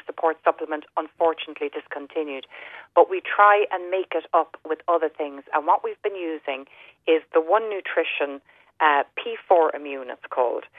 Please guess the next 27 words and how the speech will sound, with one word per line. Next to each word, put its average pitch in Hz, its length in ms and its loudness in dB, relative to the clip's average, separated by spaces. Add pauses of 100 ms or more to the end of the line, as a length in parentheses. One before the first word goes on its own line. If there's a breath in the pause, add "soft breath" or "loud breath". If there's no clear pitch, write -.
(360 loud breath)
And 151 220 2 (140)
that 196 200 6
has 202 220 -2
got 175 160 2 (120)
some 190 160 4
of 170 80 -2
the 156 160 -8
same 165 200 0
natural 160 380 0
anti-inflammatories 143 920 -4
in 147 120 0
it 139 140 -6
that 131 180 -4
were 135 100 2
in 135 140 -2
the 139 100 -2
other 147 160 2
one. 123 180 -4 (420 loud breath)
And 160 100 4
we 170 60 2
also 190 340 6
couple - 400 2
that 147 280 4
with 160 180 -4
Nature's 175 420 -4 (100)
Plus 165 260 2 (260)
Inner 165 340 -2